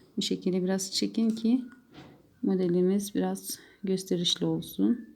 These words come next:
Çok sık olunca güzel olmuyor. Yine alttan. Yine dediğim gibi on altı tane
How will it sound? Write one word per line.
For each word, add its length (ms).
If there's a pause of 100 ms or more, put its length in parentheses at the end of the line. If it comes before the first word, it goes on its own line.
(300)
Çok 240
sık 220
olunca 600
güzel 300
olmuyor. 520 (4000)
Yine 240
alttan. 800
Yine 240
dediğim 360
gibi 320
on 160
altı 360
tane 420